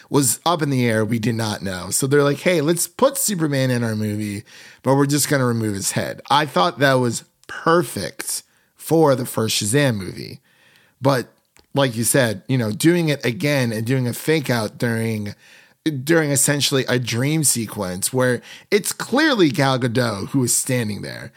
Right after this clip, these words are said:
So we technically get a headshot. It's just not the front of her head the first time that we see her in the movie.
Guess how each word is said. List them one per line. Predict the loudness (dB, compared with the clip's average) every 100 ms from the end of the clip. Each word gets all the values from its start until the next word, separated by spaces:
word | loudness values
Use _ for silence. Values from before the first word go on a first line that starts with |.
| -18 -2
So | 2 4
we | 4
technically | 2 0 2 0 -2
get | 2 2 2 -2 -2
a | -2 -2
headshot. | -6 -2 0 0 0 0 0 2 2 2 -2 -4 -4 _ _ _ -2
It's | 0 0
just | 0 0 2
not | 0 0 -4
the | -8
front | -4 0 0 0 -4
of | -4
her | -6
head | -6 -4 -4 -6 -12 _ -14 -4
the | -4
first | 2 2 2 0
time | 0 -2
that | -4 -6
we |
see | -4 -2 -2 -4
her | -8 -8 -10 -14 _ _ _ -2
in | 0
the | 0
movie. | 0 -2 -4 -8 -14